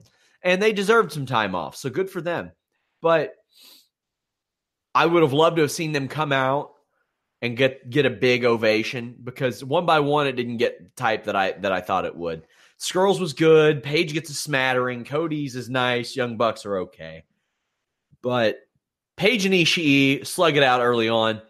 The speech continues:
Okada went face-to-face with Skrull and then tagged it out and was like, "I am not getting blamed for this shit going over time." He wasn't, he wasn't having it.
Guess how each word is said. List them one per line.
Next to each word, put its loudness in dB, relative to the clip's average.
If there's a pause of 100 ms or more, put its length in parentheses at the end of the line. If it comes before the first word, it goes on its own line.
(580)
Okada 4
went 2
face-to-face 2
with -10
Skrull 2
and -12
then -6
tagged -2
it -2
out 4
and -14
was -8
like, -4 (400)
"I 2
am 0
not 0
getting -4
blamed -2
for -12
this -2
shit -2
going -4
over -4
time." -12 (2500)
He -4
wasn't, 0
he -6
wasn't 0
having -4
it. -20